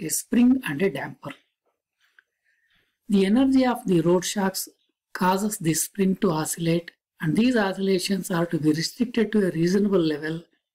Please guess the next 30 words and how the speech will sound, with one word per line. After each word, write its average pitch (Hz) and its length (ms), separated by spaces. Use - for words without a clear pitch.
by 156 160
the 208 80
damper, 139 480
which 196 160
is 196 180
more 202 240
commonly 170 500
called 147 320
as 139 200
a 285 160
shock 156 380
absorber. 131 340
Now, 202 360
when 202 140
you 208 120
go 254 160
through 240 220
the 214 160
suspension 220 680
system's 202 600
objectives, 165 760
there 190 220
are 190 220
three 269 240
major 202 580
objectives 180 560
for 175 200
the - 100
suspension - 560
system 226 580